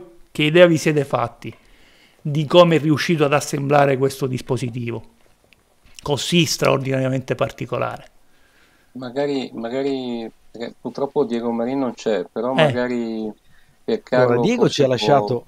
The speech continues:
Speaker 3: ci ha lasciato
Speaker 2: può
Speaker 3: uno
Speaker 2: dire.
Speaker 3: scritto, ci ha lasciato uno
Speaker 1: Sì.
Speaker 3: scritto,
Speaker 2: Sì,
Speaker 3: però
Speaker 2: ce
Speaker 3: adesso,
Speaker 2: l'ha mandato
Speaker 3: adesso lo,
Speaker 2: oggi.
Speaker 3: lo apro,
Speaker 1: Sì.
Speaker 3: lo apro e lo leggo, parla proprio anche, anche di quello. Adesso dico, de-, detto così, eh, noi ci siamo confrontati su questo, è chiaro,
Speaker 1: Eh.
Speaker 3: noi non sappiamo esattamente come, in realtà non sappiamo che cosa abbia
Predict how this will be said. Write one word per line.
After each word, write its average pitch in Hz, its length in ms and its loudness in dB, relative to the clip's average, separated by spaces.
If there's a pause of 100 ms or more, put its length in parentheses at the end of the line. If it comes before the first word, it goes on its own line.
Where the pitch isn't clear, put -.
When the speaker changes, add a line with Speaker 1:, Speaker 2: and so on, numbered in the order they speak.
Speaker 3:
ci - 120 -2
ha 139 40 2
lasciato 135 300 0
Speaker 2:
può 113 100 -2
Speaker 3:
uno 120 100 -2
Speaker 2:
dire. 110 120 -6
Speaker 3:
scritto, 107 340 -6
ci - 80 -4
ha 127 40 0
lasciato 120 240 -6
uno 135 80 -4
Speaker 1:
Sì. 156 240 2
Speaker 3:
scritto, - 20 -2
Speaker 2:
Sì, 110 140 -2
Speaker 3:
però 151 60 6
Speaker 2:
ce 135 120 2
Speaker 3:
adesso, 151 100 8
Speaker 2:
l'ha 139 80 10
mandato 143 260 6
Speaker 3:
adesso 160 120 6
lo, 139 180 12
Speaker 2:
oggi. 117 200 4
Speaker 3:
lo 143 80 6
apro, 135 340 -2 (500)
Speaker 1:
Sì. - 160 0
Speaker 3:
lo 151 80 6
apro 165 140 0
e - 40 2
lo 135 80 2
leggo, 131 280 0
parla 120 220 -4
proprio 123 320 0
anche, 123 220 -6
anche 120 220 -10
di 117 80 -6
quello. 107 340 -4 (480)
Adesso 147 280 -2
dico, 156 340 -2
de-, 127 320 -4
detto 160 260 0
così, 135 360 0
eh, 117 260 -4
noi 170 140 -2
ci - 60 -8
siamo 135 180 0
confrontati 113 520 -4
su 98 140 -14
questo, 110 280 -6
è - 40 -12
chiaro, 110 240 -2
Speaker 1:
Eh. 175 160 4
Speaker 3:
noi 147 240 -4
non 117 120 -6
sappiamo 143 420 -2
esattamente 110 500 -6
come, 110 240 -12
in 120 140 -10
realtà 135 260 -2
non 120 140 -6
sappiamo 120 420 -4
che 107 140 -12
cosa 117 320 -4
abbia 113 340 -4